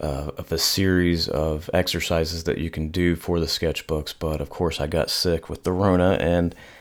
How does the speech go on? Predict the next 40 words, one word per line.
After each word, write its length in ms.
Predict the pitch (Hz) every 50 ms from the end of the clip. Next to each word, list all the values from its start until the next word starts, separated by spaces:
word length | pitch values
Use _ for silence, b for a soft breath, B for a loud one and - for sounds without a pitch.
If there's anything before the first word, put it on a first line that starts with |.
| B B
I 80 | - 92
didn't 240 | 87 101 - 98 92
have 180 | 101 92 85
time 280 | - - 98 92 90 85
to 60 | 80
do 680 | 78 87 92 95 98 117 110 87 82 80 82 85 - -
the 460 | - 85 85 - - 82 78 78 78
videos. 580 | 82 87 92 92 90 78 65 - - - - - -
But 220 | - 80 73 71 B B B B B B B
that's 180 | - 92 - -
what 220 | 101 98 95 92
I'll, 220 | 87 87 87 - -
I'll 160 | 85 85 85
be 140 | 85 92 82
working 360 | 78 87 87 85 - 87 82
on 160 | 82 78 78
very 280 | 78 85 82 82 85 80
soon, 580 | - - - - 90 90 87 80 76 76 76 - B B B B B B B B B B B - _ -
to 220 | - - 85 82
create 640 | 80 - - 87 87 85 85 82 82 80 78 - -
drawing 420 | 73 87 87 85 85 87 85 82 78
exercises 960 | 76 78 - - 78 - - 85 78 78 78 82 80 78 76 76 73 -
that, 280 | - - 69 - - - _ _ -
that 260 | - 73 71 69 69 - _ b b b b b b
you 100 | b 82
can 160 | 82 87 85 80
do 160 | 87 90 90
in 80 | 85
a 60 | 80 76
sketchbook. 680 | - - - 92 82 78 - - - 73 71 73 - -
They're 100 | 90 90
not 200 | 95 98 65 73
meant 200 | 101 95 92 -
to 80 | -
be 100 | 87 92
masterpieces. 840 | 90 85 85 87 90 95 - - - - 98 92 - - 98 87 92
It's 160 | 85 80 -
for 200 | - - 90 82
daily 420 | 78 85 92 85 92 92 92 85
practice. 800 | - - - 90 78 76 69 - 73 64 65 85 - - -